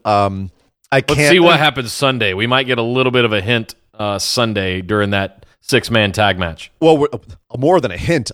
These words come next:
Speaker 1: I would imagine. I like the fact that they're at least alluding to the fact that McIntyre continues to say that he broke up the Shield last time. That's the only thing that makes him and Corbin and Lashley have any kind of relevance to the Shield whatsoever. It makes me at all excited for this match.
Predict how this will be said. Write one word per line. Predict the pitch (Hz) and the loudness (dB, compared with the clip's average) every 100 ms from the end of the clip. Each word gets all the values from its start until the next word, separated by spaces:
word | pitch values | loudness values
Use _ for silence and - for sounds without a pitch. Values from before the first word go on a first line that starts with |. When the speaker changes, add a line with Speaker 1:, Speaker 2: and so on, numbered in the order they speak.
| - | -2
Speaker 1:
I | 120 | 0
would | 110 | 2
imagine. | 113 110 107 101 123 | 0 -2 -2 -2 2
I | |
like | 151 185 202 | 4 4 4
the | 202 | 0
fact | 180 165 151 | 2 2 0
that | 123 | 0
they're | 143 135 131 | 2 2 0
at | 139 | -6
least | 151 151 175 - | -4 -4 -4 -2
alluding | 151 143 156 156 143 | 0 4 4 6 2
to | 139 | 0
the | 127 | -2
fact | - 123 120 - | 2 2 2 0
that | 120 | -2
McIntyre | 123 123 127 113 120 117 | 0 0 -2 0 2 2
continues | 123 120 123 110 | 0 -4 -4 -4
to | 101 | 0
say | 117 | 0
that | 107 | 0
he | 117 | -4
broke | - 123 120 123 | 0 4 4 4
up | 113 | 0
the | 107 | -2
Shield | - 117 101 | -2 -2 0
last | 101 107 - | 0 0 0
time. | 131 127 | 0 0
That's | 113 | -4
the | 151 | 2
only | 180 175 | 4 4
thing | 156 147 | 0 -2
that | 131 | -2
makes | 123 120 110 - - - _ _ _ _ _ - | 0 0 -2 -8 -12 -20 _ _ _ _ _ -2
him | 147 143 | 2 2
and | 139 - | 0 2
Corbin | 139 135 127 120 | 4 4 4 -2
and | 120 117 | -4 -2
Lashley | 120 120 117 127 113 | 0 0 0 0 0
have | 110 117 - | 2 0 0
any | 147 147 | 2 2
kind | 139 127 | 2 0
of | 98 | 4
relevance | 117 120 110 107 | 4 4 2 -4
to | 104 | -6
the | |
Shield | 98 113 107 | -4 -2 -2
whatsoever. | 95 117 - 110 104 95 | 2 0 2 0 2 0
It | |
makes | 110 104 | -2 -2
me | 107 | -2
at | 107 | 0
all | 110 117 | 2 4
excited | 104 - 107 107 | 2 0 0 0
for | - | -4
this | 92 85 | -6 -2
match. | 117 127 98 - | 0 0 0 -6